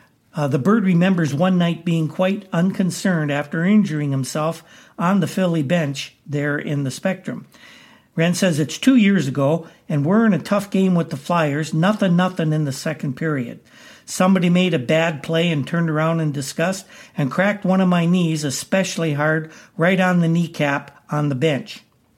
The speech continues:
Just then we recovered and we scored. Bronco Horvath, who was with us at the time, turned around to me and shouted, 'We scored, we scored. Hit the other knee, hit the other knee.'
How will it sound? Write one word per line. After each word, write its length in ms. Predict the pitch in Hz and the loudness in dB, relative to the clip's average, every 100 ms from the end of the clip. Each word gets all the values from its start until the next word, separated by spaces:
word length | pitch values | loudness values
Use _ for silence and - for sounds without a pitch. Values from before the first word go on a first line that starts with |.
| - - - - | -20 -20 -20 -2
Just 280 | 190 214 - | 0 0 2
then 260 | 196 202 | 4 4
we 120 | 180 | 2
recovered 580 | 156 147 139 180 208 220 | 0 -2 -2 0 2 0
and 220 | 214 156 | 0 0
we 120 | 143 135 | 0 -2
scored. 640 | - - 110 139 120 - - - - _ | -4 0 2 2 -2 -10 -20 -20 -20 _
Bronco 420 | 160 190 214 190 | 0 0 2 2
Horvath, 580 | 151 214 190 143 165 180 | 4 4 2 0 0 -2
who 100 | 170 | -2
was 200 | 156 131 | -2 -2
with 240 | 151 190 196 | -4 -4 -4
us 200 | - 180 | -4 -4
at 140 | 175 | -6
the 60 | 139 | -8
time, 500 | - 196 165 151 175 - - - | -2 0 0 -2 -4 -10 -20 -2
turned 300 | 190 214 185 | 4 4 4
around 340 | 165 190 202 | 2 2 2
to 60 | 165 | 2
me 180 | 151 170 | 2 0
and 140 | 170 | 0
shouted, 460 | - 185 190 190 165 | 0 2 2 0 0
'We 120 | 196 | 0
scored, 560 | - - 240 214 131 135 | 0 2 4 4 0 -2
we 120 | 170 | -4
scored. 520 | - 220 226 175 123 - - | 0 2 4 2 -2 -12 -4
Hit 200 | - 254 | 2 4
the 160 | 262 226 | 6 6
other 260 | 233 233 | 6 6
knee, 260 | 190 165 131 | 6 2 0
hit 200 | 151 226 | 0 2
the 140 | 254 247 | 4 6
other 240 | 233 208 | 4 2
knee.' 320 | 156 131 - | 2 -2 -8